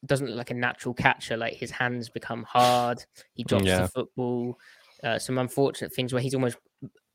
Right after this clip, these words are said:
Speaker 1: trying so hard to catch the ball that he's battling it and, and
Speaker 2: Hmm.
Speaker 1: ends in the ball falling incomplete. And so, uh, ag-, again,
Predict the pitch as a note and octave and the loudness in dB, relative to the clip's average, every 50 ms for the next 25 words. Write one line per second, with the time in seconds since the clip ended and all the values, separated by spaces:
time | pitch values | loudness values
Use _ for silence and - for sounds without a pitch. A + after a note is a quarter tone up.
0 | _ - - D3+ D3 C3+ A#2+ - C3+ B2 B2+ A#2+ - - - C3 A#2+ - - A#2 | _ -4 2 2 2 2 2 -2 -4 -4 -4 -4 -2 0 0 0 0 0 -4 -8
1 | A#2 A2 F2+ - C3 A#2+ - - C3 B2+ - - - C#3 B2 A2+ A2 A2+ - - | -8 -8 -8 -10 -10 -4 0 0 0 0 -2 -4 -4 -4 -4 -6 -8 -10 -14 -18
2 | _ _ _ _ _ _ _ B2 A#2+ A#2 A#2 - - A#2+ A#2 G2+ F#2+ F#2 F2 F2 | _ _ _ _ _ _ _ -6 -4 -4 -6 -6 -4 -2 0 2 2 2 2 0
3 | E2+ - - - - B2+ A#2+ A#2+ A#2 - B2 A#2+ A#2+ - B2+ A#2+ A#2 A#2+ G#2+ A2+ | -2 -4 -8 -10 -8 -6 -6 -4 -4 -2 -2 -2 -2 -2 -4 -2 -2 -4 -6 -6
4 | A#2+ A2 - - C3 A#2 A2 - _ - B2 B2 - - - C3+ B2 B2 A#2+ - | -8 -10 -4 0 0 0 0 -2 _ -6 -6 -4 -4 2 4 4 6 6 4 2
5 | _ _ _ _ - - - _ _ _ - A#2+ - A2 C#3 C#3+ C#3 C#3+ - - | _ _ _ _ -20 -20 -20 _ _ _ -4 -2 0 2 2 2 2 0 -4 -6
6 | - - - - - - _ - A#2 - D#3+ D3 D3+ C3 B2 A#2 | -8 -10 -10 -10 -14 -14 _ -4 0 6 10 10 10 10 8 4